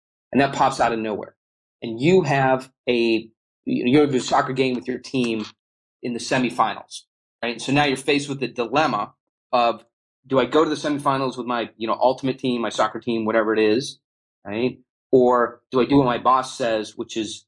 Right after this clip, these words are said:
extemporaneously all of a sudden stay late, totally unplanned for, right? And work late. So I would love for your status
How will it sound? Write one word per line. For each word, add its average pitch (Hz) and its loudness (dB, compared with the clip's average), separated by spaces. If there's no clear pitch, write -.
extemporaneously 127 -2
all 120 4
of 123 -4
a 127 -8
sudden 117 -4
stay 117 -4
late, 120 -2
totally 127 2
unplanned 113 -2
for, 101 -2
right? 107 -2
And 110 -4
work 107 -4
late. - -8
So 131 2
I 139 4
would 123 -2
love 139 0
for 123 -4
your 156 2
status 139 0